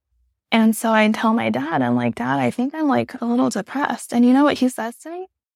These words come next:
Without hesitation, he says, "I thought you were better than that." As if it was, like, a moral failing on my part that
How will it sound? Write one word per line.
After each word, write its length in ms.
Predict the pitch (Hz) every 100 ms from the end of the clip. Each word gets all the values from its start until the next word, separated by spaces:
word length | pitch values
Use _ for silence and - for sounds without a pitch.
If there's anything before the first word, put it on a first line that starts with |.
| _
Without 280 | 269 311 -
hesitation, 640 | 302 294 302 320 285 240
he 100 | 247
says, 300 | 131 127 - _ _ _ _ _ _
"I 100 | 226
thought 220 | 220 254
you 80 | 302
were 80 | 226
better 300 | 208 254 339
than 180 | 247 240
that." 200 | 240 -
As 160 | 262 262
if 160 | 277
it 100 | 294
was, 180 | 277 262
like, 260 | 262 233 -
a 100 | 254
moral 560 | 247 247 262 285 277 262 - -
failing 420 | 262 311 320 247
on 200 | 226 233
my 280 | 240 262 349
part 520 | - 240 220 233 - _ _ _ _ _ -
that 320 | 247 233 -